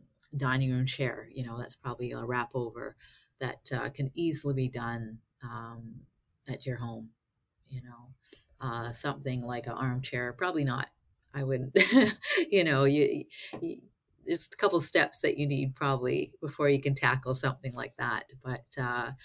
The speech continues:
just some simple dining room chairs and things like that. I think once you have the right tools, um, the staple re-, remover, as I mentioned, and then you need, um, uh, a staple gun.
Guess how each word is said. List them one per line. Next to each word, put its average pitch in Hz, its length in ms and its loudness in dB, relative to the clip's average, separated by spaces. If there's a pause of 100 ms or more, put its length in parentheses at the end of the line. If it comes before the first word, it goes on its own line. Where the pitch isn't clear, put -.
(320)
just 311 160 -2
some 185 520 -2 (240)
simple 185 400 0
dining 147 320 2
room 139 180 2
chairs 127 440 0
and 131 120 -4
things 127 260 -2
like 127 180 -2
that. 120 220 -2
I 127 100 0
think 135 320 -4
once 139 240 -6
you 143 100 2
have 127 300 0
the 127 100 -2
right 123 280 -2
tools, 120 720 -6 (380)
um, 110 680 -10
the - 100 -10
staple 131 400 0
re-, 120 140 -8 (120)
remover, 123 460 -4
as 117 160 -2
I 120 80 -8
mentioned, 120 640 -8
and 127 160 -6
then 131 160 -4
you 135 120 -2
need, 139 260 0
um, 123 540 -4 (240)
uh, 127 440 -6
a 135 40 -12
staple 156 360 -4
gun. 110 240 -6